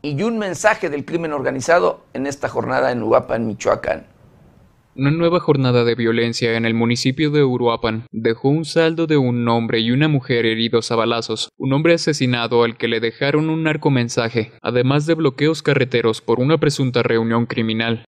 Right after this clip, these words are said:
Speaker 2: Fue durante la tarde del tres de abril que fue bloqueada la carretera libre Uruapan-Lombardía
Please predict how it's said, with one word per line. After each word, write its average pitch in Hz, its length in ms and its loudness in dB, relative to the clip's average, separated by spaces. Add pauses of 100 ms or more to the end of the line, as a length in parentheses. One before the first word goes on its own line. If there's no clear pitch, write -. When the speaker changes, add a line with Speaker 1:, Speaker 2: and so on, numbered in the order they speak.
(160)
Speaker 2:
Fue 139 160 2
durante 165 340 0
la 123 140 2
tarde 120 340 0
del 117 180 0
tres 120 260 0
de 120 100 0
abril 117 480 0
que 113 100 -2
fue 139 140 0
bloqueada 165 480 2
la 165 80 2
carretera 123 560 0
libre 117 340 2
Uruapan-Lombardía 117 1080 0